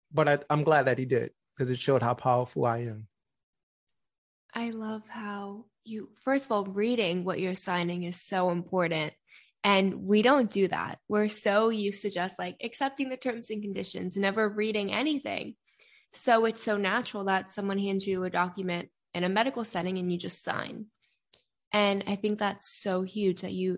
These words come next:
Speaker 2: took the time to actually read it and know what can keep you held and what couldn't. But then to also know that there's nothing else I could lose.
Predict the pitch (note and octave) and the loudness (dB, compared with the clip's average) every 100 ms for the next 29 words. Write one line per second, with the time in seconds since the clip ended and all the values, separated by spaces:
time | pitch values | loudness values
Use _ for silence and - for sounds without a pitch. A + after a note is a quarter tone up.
0 | - - G3+ G3 F#3+ F#3 F3+ D#3+ - F#3+ | -6 -12 -8 -8 -4 -2 -2 -4 -6 -6
1 | F3 F3+ F3 - - F#3+ F#3 F3+ F3+ F3+ | -4 -2 -4 -6 -6 -2 0 2 0 0
2 | - F#3+ F3+ - - F#3+ F#3+ F#3+ A3+ - | -2 0 -2 -2 -6 -2 -2 -2 -6 -6
3 | B3 B3 B3 C4 C4+ _ _ _ - G3+ | -4 0 0 0 -4 _ _ _ -4 -2
4 | F#3 - - - - - _ _ _ _ | -2 -4 -8 -8 -10 -14 _ _ _ _
5 | _ _ _ _ _ _ - - G#3+ - | _ _ _ _ _ _ -6 -2 -2 0
6 | A3 A3 G#3 G3+ - G#3+ G3+ G3+ G3+ G3+ | 2 2 2 -2 -2 0 0 0 -2 -2
7 | F#3+ F#3 F3+ F#3+ F#3 F3+ F3+ - _ _ | -2 0 0 -2 0 0 0 -4 _ _
8 | _ _ _ _ _ _ _ - G#3 G#3+ | _ _ _ _ _ _ _ -4 -2 -2
9 | A3 B3 A#3+ A3+ G#3+ G#3+ A#3+ G3 - | -2 -2 -4 -6 -4 -2 -2 -2 -6